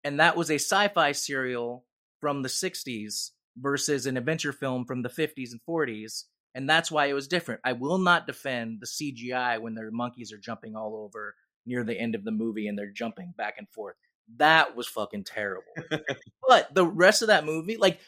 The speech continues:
Speaker 1: when he's inside the fridge and the a-, atomic bomb blows off, and it, that was fucking awesome, man. No, I
Speaker 2: Well,
Speaker 1: will,
Speaker 2: mostly
Speaker 1: I
Speaker 2: compl-,
Speaker 1: will
Speaker 2: yeah.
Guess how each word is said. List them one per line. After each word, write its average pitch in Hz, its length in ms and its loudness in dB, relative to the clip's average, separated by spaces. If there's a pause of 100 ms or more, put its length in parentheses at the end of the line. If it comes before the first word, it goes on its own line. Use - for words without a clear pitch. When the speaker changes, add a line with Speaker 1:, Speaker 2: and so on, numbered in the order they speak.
(100)
Speaker 1:
when 170 160 0
he's 202 220 4
inside 185 440 2
the - 60 -6
fridge 180 480 0
and 151 140 0
the 127 140 -4 (100)
a-, - 320 -18
atomic 160 440 -2
bomb 139 320 4
blows 170 300 4
off, 185 240 2
and 147 120 -4
it, 147 120 0 (160)
that - 100 0
was 440 120 -2
fucking 440 220 0 (240)
awesome, 277 220 -4
man. 392 300 -4 (340)
No, 160 200 2
I 165 180 6
Speaker 2:
Well, 196 100 8
Speaker 1:
will, 196 60 4
Speaker 2:
mostly 208 280 4
Speaker 1:
I - 20 6
Speaker 2:
compl-, 180 140 2
Speaker 1:
will 165 100 0 (100)
Speaker 2:
yeah. 98 300 2